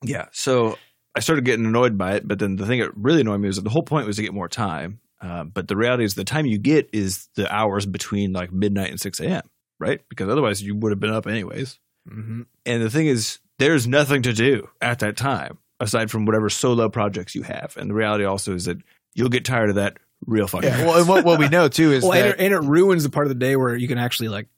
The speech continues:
Speaker 2: talk to other people.
Speaker 1: Yes.
Speaker 2: Because you'll be in the middle of a conversation, like, "Uh, should I go to
Speaker 1: I had a
Speaker 2: nap for
Speaker 1: dinner. I
Speaker 2: twenty
Speaker 1: was at a
Speaker 2: minutes?"
Speaker 1: dinner with, like, all of my favorite people, and then I was like, "I need, I'm so, I need to go take a nap." Look, you know, I gotta go miss
Speaker 2: <laughs>
Speaker 1: thirty minutes of this 'cause it takes me about five minutes to fall asleep. Like, I need to go. I'm, I'll be back.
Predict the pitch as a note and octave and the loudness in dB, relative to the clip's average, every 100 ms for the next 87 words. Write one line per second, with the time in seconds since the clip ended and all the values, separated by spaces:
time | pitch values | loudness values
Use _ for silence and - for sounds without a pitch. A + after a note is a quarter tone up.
0 | _ A#2+ A2 - G#2+ E2+ D3+ D#3 G2+ A2+ | _ -6 -6 -6 -10 -4 -4 -4 -2 0
1 | D#3+ C3 B2+ B2+ _ - D#3+ D#3 C#3+ D3+ | 2 0 -4 -8 _ -4 2 2 4 2
2 | C3+ C3 C3+ C3 A#2+ A#2 C#3+ C3 - D3 | 2 0 0 0 -2 -2 -2 -2 -2 0
3 | C#3+ C#3+ D3+ B3+ C4+ D3 G3 C4 D3 D3 | 2 2 4 2 2 2 4 4 4 4
4 | C3 D#3+ B2 C3 F3+ D#3 A#2 A2 - - | 4 2 2 2 4 4 2 -2 -4 -2
5 | A#2+ D3+ C#3 B2+ C3 A2+ G2+ A2 G#2+ - | 2 2 2 0 0 0 -2 -4 -4 -6
6 | - - - A2+ A2 G#2+ G#2+ G2 - F#2+ | -8 -6 -2 0 2 2 0 -2 -4 -6
7 | F#2 F#2 _ _ - C3 E3 D3 - _ | -6 -8 _ _ -4 0 2 0 -4 _
8 | - A#2 A2 - A#2 A#2 A2 A2 A2+ G#2 | -4 -4 -2 -2 0 -2 -2 -4 -4 -4
9 | F#3 B3+ G3+ A2+ A#2 - _ - D#3 D3 | -2 0 0 -2 -8 -12 _ -2 2 4
10 | E3 D#3+ E3+ G#3 G3 F#3 F#3 G#3+ - A4+ | 4 4 4 6 4 6 6 4 4 4
11 | - G#3 G#3 G3 G#3+ G3+ D3+ B2 C3+ D3 | 4 6 6 6 4 4 2 2 0 -2
12 | D#3 D3+ C#3 C#3 - A#2+ D3 C3 C#3+ D3+ | -2 2 2 2 2 2 0 0 0 0
13 | B2+ A2+ A#2 A#2+ C3+ B2 A#2+ A2 A#2 G#2 | -2 -2 -2 0 -2 0 0 0 -2 -8
14 | _ _ _ - B2 B2+ A#2+ F2+ - | _ _ _ -4 -2 0 -2 -4 -12